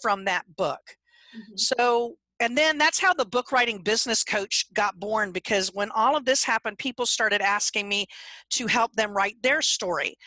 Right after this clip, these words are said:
Speaker 1: And so that's where I was able to combine my passion for writing and marketing for my, with my passion for helping people tell their story and use it to make the world a better place.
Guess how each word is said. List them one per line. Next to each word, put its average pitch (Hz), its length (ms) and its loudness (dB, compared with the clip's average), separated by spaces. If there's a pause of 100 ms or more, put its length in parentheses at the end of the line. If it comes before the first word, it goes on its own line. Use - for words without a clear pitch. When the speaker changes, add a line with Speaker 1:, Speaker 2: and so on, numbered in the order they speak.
(160)
Speaker 1:
And 226 140 0
so 233 160 0
that's 254 340 2
where 233 440 2 (320)
I 226 100 2
was 233 160 0
able 240 240 0
to 226 80 -6
combine 220 640 2
my 196 220 2
passion 240 520 0
for 202 180 -4
writing 220 460 0
and 196 100 0
marketing 208 640 0 (460)
for 220 200 0
my, 208 220 0 (200)
with 240 240 0
my 220 160 2
passion 269 580 0
for 233 200 -2
helping 247 460 0
people 208 640 -2 (480)
tell 269 300 2
their 277 180 2
story 202 580 -2
and 190 200 -2
use 226 280 -4
it 226 120 -2
to - 80 -4
make 190 260 -2
the 202 80 -8
world 180 260 -2
a 175 40 -6
better 160 280 -4
place. - 540 -6